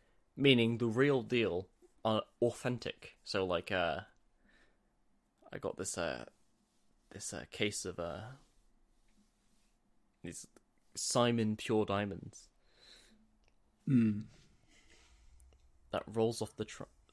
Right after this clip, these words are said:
Speaker 1: rolls off the tongue. Yeah, kind of.
Speaker 2: S-,
Speaker 1: I feel like, yeah,
Speaker 2: gold ring
Speaker 1: it's pretty
Speaker 2: is
Speaker 1: good.
Speaker 2: Simon Pure. <laughs>
Speaker 1: Who the heck is Simon? <laughs> Simon Pure was a Quaker. Hmm. Uh,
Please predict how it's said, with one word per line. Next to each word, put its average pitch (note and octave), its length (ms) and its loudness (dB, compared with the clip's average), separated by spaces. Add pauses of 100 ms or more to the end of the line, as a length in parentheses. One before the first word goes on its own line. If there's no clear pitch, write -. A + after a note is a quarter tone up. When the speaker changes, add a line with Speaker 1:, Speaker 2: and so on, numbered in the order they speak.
Speaker 1:
rolls A2+ 340 -4
off A2 180 -8
the A2 80 -2
tongue. G2+ 380 -6 (760)
Yeah, D3+ 260 0 (540)
kind C#3 180 -4
of. - 60 -6 (100)
Speaker 2:
S-, - 80 0 (280)
Speaker 1:
I C3+ 100 6
feel G3+ 100 6
like, G#2 120 8
yeah, G#2 140 4
Speaker 2:
gold - 0 -
ring G#2 80 6
Speaker 1:
it's G#2 80 0
pretty G#2 180 0
Speaker 2:
is G2 60 -2
Speaker 1:
good. G#2 140 2
Speaker 2:
Simon A#2 480 0
Pure. - 460 0 (180)
<laughs> - 200 -20
Speaker 1:
Who B2+ 100 -2
the A#2+ 120 -2
heck B2 180 -8
is A#2 80 -8
Simon? - 480 -2 (220)
<laughs> - 340 -20
Simon C3+ 420 0
Pure A#2 320 2
was G#2 160 -4
a - 40 -12
Quaker. - 440 -8 (840)
Hmm. E3+ 200 -6 (1120)
Uh, D3 320 6